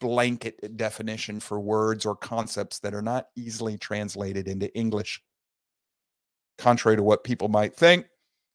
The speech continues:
you can't word for word Hebrew into English and make it make a whole lot of sense any more than you can with German. Uh, uh, and other languages are this way too. Some cases, it, it, it, there's just things lost in translation.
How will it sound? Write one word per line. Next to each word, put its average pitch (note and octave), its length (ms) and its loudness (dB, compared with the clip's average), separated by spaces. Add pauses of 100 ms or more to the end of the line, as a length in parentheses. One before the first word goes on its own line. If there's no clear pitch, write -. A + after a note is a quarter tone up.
you B2+ 120 -2
can't C#3 360 -2
word C3 320 2
for B2 180 -2
word A#2 380 0
Hebrew A#2+ 400 -2
into A2 200 2
English A2+ 380 -4
and G#2 100 -6
make G#2+ 200 -4
it G#2 60 -4
make G2+ 200 -6
a G2+ 80 -2
whole G#2 220 0
lot G2+ 160 -4
of F#2 80 -8
sense - 440 -8 (760)
any A2 200 -4
more A2+ 220 -2
than G#2+ 160 -6
you G2+ 80 -6
can G2+ 260 -2
with F#2+ 200 -10
German. F#2 360 -8 (1600)
Uh, G#2 180 -4
uh, A2+ 160 0
and A#2 160 2
other A#2+ 200 6
languages G2+ 520 -4
are F#2 120 -10
this F#2 280 -10
way F#2+ 160 -6
too. G2+ 300 -8
Some G#2 300 -6
cases, G#2+ 680 -6
it, A#2+ 160 -8
it, B2 160 -4
it, B2+ 160 -2 (100)
there's B2 200 -6
just - 240 -6
things C3+ 240 -2
lost G#2+ 320 -2
in G2 80 -10
translation. F2 600 -12